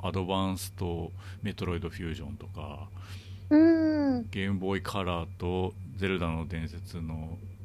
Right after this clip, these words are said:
Speaker 1: 「夢を見る島」カラーバージョンとか、
Speaker 2: うん。
Speaker 1: なんかいぶし銀なタイトルが今年の後半に出て、そこにぶつけてくるみたいなこともなくはないのかなって
Speaker 2: うん。
Speaker 1: 思ってますけど、まあ、今回は
Speaker 2: うん。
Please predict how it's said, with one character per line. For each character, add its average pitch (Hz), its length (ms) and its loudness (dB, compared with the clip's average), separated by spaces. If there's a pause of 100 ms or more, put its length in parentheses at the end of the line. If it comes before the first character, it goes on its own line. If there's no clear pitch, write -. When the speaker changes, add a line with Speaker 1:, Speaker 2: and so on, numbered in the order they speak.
(180)
Speaker 1:
「夢 92 240 0
を 82 100 0
見 80 100 -2
る 78 80 -4
島」 82 300 -6
カ 87 140 -6
ラ 80 180 0
ー - 40 -4
バ 76 160 -2
ー - 20 -4
ジ 73 80 -8
ョ - 40 -8
ン - 60 -8
と - 120 -12
か、 90 360 -10 (680)
Speaker 2:
う 262 60 2
ん。 247 160 2
Speaker 1:
な - 40 -6
ん - 40 -10
か - 60 -8
い 98 100 0
ぶ 101 120 0
し 107 160 -2
銀 107 240 8
な 104 100 4
タ 107 140 6
イ 98 80 4
ト 92 80 0
ル 82 80 -2
が 85 120 -2 (300)
今 90 120 -6
年 92 180 -6
の 87 80 0
後 92 200 0
半 90 220 0
に 87 120 0
出 90 120 -2
て、 90 120 -6
そ 90 100 -6
こ 87 140 -4
に 78 60 -2
ぶ 82 140 -6
つ - 80 -10
け 92 100 -6
て - 80 -10
く 95 120 -8
る 80 120 -6
み 78 80 -8
た 98 80 -8
い - 20 -8
な 85 80 -10
こ 95 120 -12
と 87 100 -8
も 78 200 -8 (500)
な 92 120 -4
く 85 100 -6
は 76 100 -4
な 80 160 -4
い 76 60 -4
の 76 100 -6
か 92 160 -10
な 90 260 -4
っ - 20 -10
て 92 320 -12 (720)
Speaker 2:
う 269 80 4
ん。 285 720 6
Speaker 1:
思 120 180 -2
っ - 20 -8
て - 140 -8
ま - 120 -10
す - 100 -8
け 90 100 -8
ど、 98 220 -2 (480)
ま 117 60 -2
あ、 - 20 -4
今 139 240 4
回 85 240 6
は 120 400 4
Speaker 2:
う - 20 -10
ん。 - 40 -8